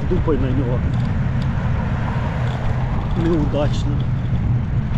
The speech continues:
приземлився. Таке ощущення, що ми заїжджаємо щас не тільки на Левада, а в епіцентр дощу.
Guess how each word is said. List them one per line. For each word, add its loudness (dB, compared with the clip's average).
приземлився. 0
Таке 0
ощущення, 2
що 0
ми 2
заїжджаємо 0
щас -2
не 0
тільки 0
на 0
Левада, 0
а 2
в -2
епіцентр 0
дощу. 0